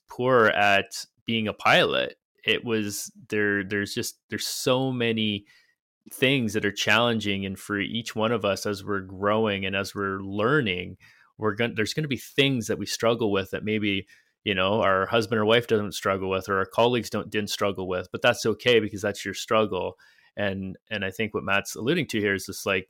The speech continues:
just keep going, because that struggle is the process for you to, to be, be, to get to where you want. So think about the goal and then think about the feedback and just build on it. And yeah, I think it's,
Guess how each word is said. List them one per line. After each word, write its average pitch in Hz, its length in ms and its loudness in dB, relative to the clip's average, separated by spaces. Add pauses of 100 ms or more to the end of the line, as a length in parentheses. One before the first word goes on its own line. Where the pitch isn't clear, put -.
(140)
just - 220 -6
keep - 180 -2
going, 151 380 0
because 98 340 -8 (160)
that 113 180 2
struggle 123 460 0
is 110 140 -6
the - 80 -12
process 110 500 0
for 101 140 -6
you 110 300 -2
to, 95 420 -6 (340)
to 113 100 -6
be, 95 300 0
be, - 300 -10
to 110 100 -10
get 104 220 -2
to 101 80 -12
where 101 100 -2
you 92 160 -6
want. 101 300 0
So 101 120 -8
think - 300 -4
about 127 220 -4
the 95 80 -6
goal 113 420 2 (480)
and 98 340 -2
then 98 280 -4
think 110 180 -4
about 104 220 -4
the 87 60 -6
feedback 113 720 0 (180)
and 101 160 -10
just 98 260 -12
build 101 220 0
on 98 200 -2
it. 98 200 -4
And 101 180 -14 (640)
yeah, 117 180 8
I 110 80 2
think 113 180 -2
it's, - 260 -6